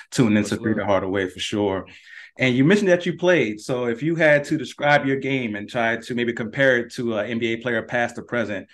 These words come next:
Speaker 1: who would you compare your game to?
Speaker 2: It's kinda funny, man. Like, uh, when I was real young, I was always the tallest person on the team. So when I first played in my youth, I was like a center 'cause I was just tall.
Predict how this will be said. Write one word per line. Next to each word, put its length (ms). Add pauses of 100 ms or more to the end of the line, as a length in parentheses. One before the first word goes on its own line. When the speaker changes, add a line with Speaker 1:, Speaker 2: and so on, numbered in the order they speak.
(260)
Speaker 1:
who 60
would 100
you 40
compare 220
your 160
game 300
to? 240 (1080)
Speaker 2:
It's 120
kinda 220
funny, 280
man. 420 (140)
Like, 420
uh, 400 (320)
when 160
I 120
was 220
real 460
young, 640 (100)
I 120
was 200
always 520
the 100
tallest 460
person 360
on 120
the 40
team. 360
So 400 (320)
when 100
I 120
first 440
played 240
in 80
my 180
youth, 400
I 140
was 140
like 160
a 60
center 420
'cause 100
I 100
was 100
just 120
tall. 340